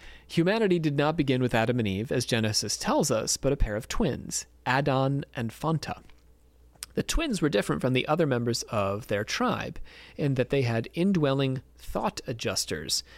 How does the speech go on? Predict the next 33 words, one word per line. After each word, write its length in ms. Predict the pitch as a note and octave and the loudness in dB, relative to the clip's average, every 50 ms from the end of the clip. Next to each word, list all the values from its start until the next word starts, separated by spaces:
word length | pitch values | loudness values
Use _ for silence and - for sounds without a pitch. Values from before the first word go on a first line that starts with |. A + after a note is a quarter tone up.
| - - - | -20 -12 -6
and 140 | C#3 C3 | -4 0
were 220 | B2+ C3 C3 - - | 2 2 2 2 2
uninterested 640 | - D3+ D#3+ - A3+ B3+ C4 - E3 - - D3 B2+ | 0 0 0 0 -2 -2 0 -2 -2 0 0 2 2
in 160 | C3 B2+ B2+ | 2 0 2
mating 320 | C3+ E3+ G3 D3 A2 G2+ G#2 | 2 2 2 2 0 -2 -4
with 140 | G#2+ G#2+ | -6 -2
their 140 | - A#2 A2+ | 0 0 0
primate 400 | - - C#3+ C#3 C3+ B2 - - | 0 0 -2 0 0 -2 -2 -2
cousins. 520 | - D3 D3+ - - F2 - - - - - - - - - - - - - - - - - - | -4 -4 -4 -4 -8 -12 -12 -10 -10 -10 -10 -12 -20 -20 -20 -20 -20 -20 -20 -20 -20 -20 -8 0
They 120 | - E3 F3 | 2 2 4
escaped 460 | F3 - - - D4+ E4+ - - - | 4 2 0 0 -2 -2 -4 -4 -6
the 60 | F3+ | -6
tribe 340 | - - F3 E3 D#3+ D#3+ D#3 | 0 2 4 4 4 4 2
in 80 | C#3+ | 0
the 60 | C#3 C3 | 2 2
night 340 | D3 F3 D#3+ - - - - - | 2 0 0 -2 -6 -10 -14 -8
and 120 | - C3+ B2 | -8 -8 -4
fled 260 | - C#3+ C#3 B2+ B2 | 0 0 0 2 2
north, 400 | C3+ D#3 D#3+ - - - - - | 2 2 0 0 -4 -10 -10 -4
where 100 | C3+ B2 | -4 -2
two 180 | A#2+ - G3+ A#3 | 0 0 0 2
years 260 | B3+ A#3+ A3 A#3 - | 2 2 0 0 0
later 260 | A#3+ B3+ B3 D#3+ B2 | 0 0 2 2 2
they 160 | A#2+ B2+ B2+ B2 | 2 2 2 2
gave 240 | C#3 C#3 C3+ - | 2 0 0 2
birth 240 | - C3 B2+ C3+ - - | 2 2 2 2 0 -4
to 80 | D3 | 0
their 140 | C#3 C3 B2 | 2 2 2
first 400 | - - A#2 A#2+ G3+ - - - | 2 0 -2 0 0 -2 -2 -4
of 140 | - C3 A#2+ | -4 -4 -2
nineteen 520 | B2 B2 B2+ - - - C3 B2 A#2+ A2+ A2+ | 0 0 0 -2 -4 -6 -4 -4 -4 -2 -2
children, 480 | - - F3+ E3+ C#3+ B2 G#2+ G#2 A2 - - - - - - - | 0 0 0 2 2 0 0 -2 -4 -8 -12 -20 -20 -20 -20 -10
Sontad. 720 | - - - B2 A#2+ A#2 - - G#2 F2+ - - - - | -6 -4 -2 0 0 0 -2 -2 -4 -4 -4 -6 -8 -8